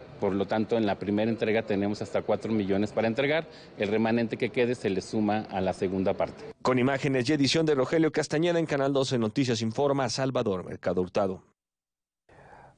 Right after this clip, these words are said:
Speaker 2: Pues ahí está la convocatoria de estas becas que sí son socorridas, son, eh, demandadas por varios sectores de la población. Esperemos se cumpla y no haya ningún tipo de retraso. Mientras tanto, le informo a usted que faltan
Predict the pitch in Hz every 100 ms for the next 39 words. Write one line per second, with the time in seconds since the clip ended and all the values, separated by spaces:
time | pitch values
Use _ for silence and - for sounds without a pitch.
0 | - 110 127 127 - 139 127 - 120 110
1 | 107 117 - 131 120 117 - 95 107 113
2 | 113 - 92 - 110 - 101 104 95 98
3 | - - - - - - - - 247 147
4 | 143 156 123 135 135 120 92 - - -
5 | - - - 101 98 95 92 - - -
6 | 117 113 120 131 123 - 104 117 107 -
7 | 110 107 92 85 - 92 90 90 101 98
8 | - 95 101 101 92 - - - - -
9 | - 156 - 196 - 185 175 156 151 143
10 | 123 131 123 127 123 98 95 95 - 113
11 | 110 - - - - - - 123 156 156
12 | - 143 - 196 208 175 196 185 156 147
13 | 175 170 - 220 220 180 135 - 202 -
14 | 139 - - 185 165 - 151 123